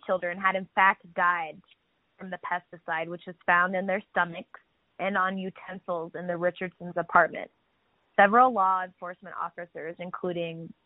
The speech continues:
Bernard Klein and Joseph H., testified that they had searched the shed and they had not seen the bag of pesticide there on October twenty-fifth. Charlie Smith testified about finding the bag of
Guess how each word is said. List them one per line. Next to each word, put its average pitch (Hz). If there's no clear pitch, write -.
Bernard 202
Klein 180
and 196
Joseph 185
H., 170
testified 170
that 180
they 185
had 175
searched 202
the 254
shed 151
and 175
they 175
had 175
not 175
seen 180
the 180
bag 165
of 175
pesticide 160
there 151
on 156
October 165
twenty-fifth. 143
Charlie 285
Smith 254
testified 175
about 175
finding 196
the 196
bag 170
of 170